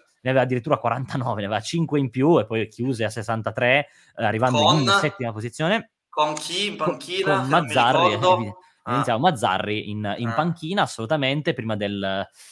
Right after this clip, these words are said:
Speaker 1: disastro, eh, estivo <laughs> che capitò al, al Toro incontrando il Wolverhampton. I-, questo Toro qua ha fatto meglio anche del Toro di Cerci Immobile, che aveva soltanto trentanove punti e,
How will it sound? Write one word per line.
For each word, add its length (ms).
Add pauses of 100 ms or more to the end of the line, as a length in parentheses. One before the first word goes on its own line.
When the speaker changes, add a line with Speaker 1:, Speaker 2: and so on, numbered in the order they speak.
(120)
Speaker 1:
disastro, 880
eh, 280
estivo 720 (300)
<laughs> 220
che 100
capitò 460
al, 260
al 180
Toro 220
incontrando 480
il 60
Wolverhampton. 720 (340)
I-, 300
questo 260
Toro 220
qua 300
ha 140
fatto 340
meglio 440
anche 520
del 220
Toro 240
di 160
Cerci 320
Immobile, 480
che 80
aveva 160
soltanto 460
trentanove 460
punti 460
e, 340